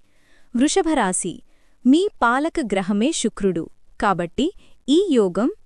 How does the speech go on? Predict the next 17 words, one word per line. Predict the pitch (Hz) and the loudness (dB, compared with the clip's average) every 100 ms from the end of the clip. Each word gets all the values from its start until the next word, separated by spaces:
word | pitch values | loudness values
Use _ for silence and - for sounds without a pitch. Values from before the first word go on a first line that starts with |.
| 247 | 2
మీకు | 269 269 277 | 2 2 -2
శుభ | 262 277 262 | -2 0 0
ఫలితాల | 370 320 254 247 226 | 0 -2 -2 -2 -2
వర్షం | 208 185 - 330 415 | -2 -4 -4 -6 0
కురిపిస్తుంది. | 339 277 233 - 202 180 165 160 - _ _ - - 240 | 0 0 -2 -4 -6 -4 -6 -10 -16 _ _ -20 -6 0
ఆర్థికంగా | 269 370 392 - 262 208 226 | 0 2 -2 0 0 0 -2
బలం | 196 196 262 | 0 0 0
పెరుగుతుంది. | 349 247 202 170 - 175 165 - - - _ _ | 2 2 2 -2 -4 -4 -4 -8 -16 -20 _ _
వ్యాపారంలో | 180 190 185 - 196 190 185 208 370 - | -2 0 0 0 -2 0 -2 -2 -4 -4
కొత్త | - 262 - 349 | 0 0 2 0
ఒప్పందాలు, | 233 - 208 196 185 180 214 370 - - - | 0 0 -2 0 -2 -2 -2 -4 -12 -20 -2
ఉద్యోగంలో | 285 269 403 330 269 202 214 | -2 4 4 6 2 2 0
ప్రమోషన్ | - 214 240 330 370 339 - | 0 2 4 4 0 -4 -2
అవకాశాలు | 208 214 220 196 190 196 | -2 -2 -4 -4 -2 -2
ఉన్నాయి. | 320 247 202 175 160 - - _ _ - | 2 4 4 0 -6 -10 -16 _ _ -2
ఇంట్లో | 254 320 - 202 262 - _ | 2 4 4 0 0 -4 _
ప్రేమ, | 214 208 | 0 2